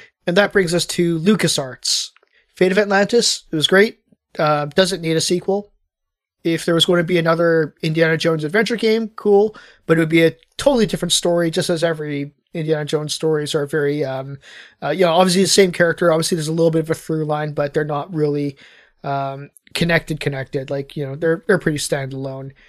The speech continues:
Uh, you don't need to continue Atlantis. You don't need to continue Last Crusade. Uh, so in terms of a true sequel, they don't need anything if it ended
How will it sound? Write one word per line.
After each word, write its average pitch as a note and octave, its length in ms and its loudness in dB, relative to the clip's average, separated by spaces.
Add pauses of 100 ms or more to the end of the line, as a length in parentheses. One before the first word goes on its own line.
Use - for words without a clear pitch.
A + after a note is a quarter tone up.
(400)
Uh, C#3+ 220 -4 (180)
you G3+ 160 4
don't F#3 160 4
need E3+ 160 -2
to E3+ 120 0
continue E3 760 2
Atlantis. E3+ 840 0
You D#3+ 100 -2
don't F3 100 -2
need E3+ 120 -10
to E3 100 -4
continue D#3+ 720 -2
Last D3 300 -2
Crusade. C#3 600 -4 (720)
Uh, D#3 240 -2
so F3 480 2 (240)
in F#3+ 160 -2
terms G#3 240 4
of F#3 80 -6
a - 20 -6
true A3 180 0
sequel, G3 480 0
they F3+ 120 0
don't F#3 160 -2
need E3 160 -2
anything F3 380 -2
if E3 120 -6
it E3+ 180 -2
ended E3 440 -2